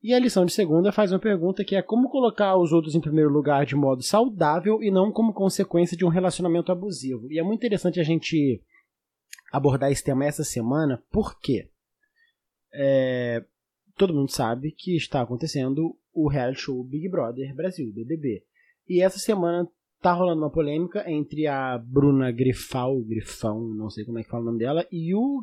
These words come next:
Gabriel, eu acho que esse é o nome dele. Onde o Gabriel tá sendo abusivo com ela, é, e, enfim,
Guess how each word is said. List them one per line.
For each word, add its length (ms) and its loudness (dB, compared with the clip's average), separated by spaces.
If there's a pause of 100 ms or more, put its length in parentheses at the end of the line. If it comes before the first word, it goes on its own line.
Gabriel, 840 0 (360)
eu 160 -12
acho 180 -10
que 80 -12
esse 140 -8
é 20 -6
o 40 -4
nome 180 -2
dele. 340 -4 (680)
Onde 760 -2
o 100 0
Gabriel 640 2
tá 140 -2
sendo 240 0
abusivo 400 -2
com 200 -6
ela, 460 0 (500)
é, 560 -6 (220)
e, 260 -2
enfim, 360 -6